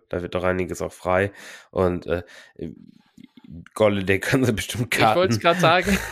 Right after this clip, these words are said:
Speaker 1: <laughs>
Speaker 2: Geht das jetzt
Speaker 1: So.
Speaker 2: dann schon oder ist das noch zu früh?
Speaker 1: Zwei, das ist jetzt die zweite Saison, oder?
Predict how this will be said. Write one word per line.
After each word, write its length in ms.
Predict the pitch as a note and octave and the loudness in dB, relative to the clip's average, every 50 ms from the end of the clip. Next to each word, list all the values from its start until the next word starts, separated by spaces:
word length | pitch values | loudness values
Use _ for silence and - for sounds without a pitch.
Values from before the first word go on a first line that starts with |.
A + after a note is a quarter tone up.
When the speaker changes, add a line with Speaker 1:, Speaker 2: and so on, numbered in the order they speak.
| - - - - - - - | -6 -6 -4 -4 -4 -2 2
Speaker 1:
<laughs> 1000 | - D#3 C#3+ - - D3 - - - - A#2+ - C4+ C4 G3 F#3 D#3 A#2+ - - - | 2 2 2 2 0 0 0 2 2 2 2 2 0 2 2 4 4 2 0 -2 -4
Speaker 2:
Geht 220 | G#2 F#2 F#2 F#2+ | -4 -2 2 2
das 140 | A3+ G#3 C#3 | 2 2 2
jetzt 160 | G#2 F3+ F2+ | 2 0 0
Speaker 1:
So. 100 | G2 G2 | 0 0
Speaker 2:
dann 160 | G2 E3+ E3+ | 0 0 -2
schon 320 | E3+ - - D#3 D#3 E3+ E3 | -4 -6 -6 -6 -6 -4 -6
oder 320 | C#3+ C3 C3 B2+ C3 B2+ | -6 -6 -4 -4 -4 -6
ist 220 | C3 B2+ - _ - | -6 -8 -10 _ -12
das 160 | - - - | -12 -12 -10
noch 220 | A#2+ A#2 A#2 - | -12 -12 -14 -14
zu 280 | - - - - A#2+ A#2 | -20 -18 -16 -14 -14 -14
früh? 520 | A2+ - - - - A#2+ A#2+ C3 B2+ A2+ - _ - - - - - - - - - - - - - | -16 -18 -18 -14 -10 -8 -6 -6 -6 -6 -8 _ -20 -20 -18 -18 -16 -16 -18 -18 -18 -18 -16 -14 -10
Speaker 1:
Zwei, 340 | - - F#2+ G2 A#2 - - - | -2 2 4 4 4 2 -2 -8
das 140 | - - F#2+ G2 | -14 -10 -8 -6
ist 260 | G#2+ G#2 G2 - - | -6 -6 -6 -4 -4
jetzt 160 | G#2+ G2+ - | -4 -4 -4
die 80 | F#2+ E2+ | -8 -8
zweite 340 | - - F#2 G2 F2 F2+ | -2 0 0 0 0 -2
Saison, 440 | F2+ F2 E2 E2 E2+ F2 F2 F2 E2+ | -4 -4 -2 0 0 0 2 0 0
oder? 260 | F2 F2+ G#2+ A#2 A2+ | 0 0 0 -2 -4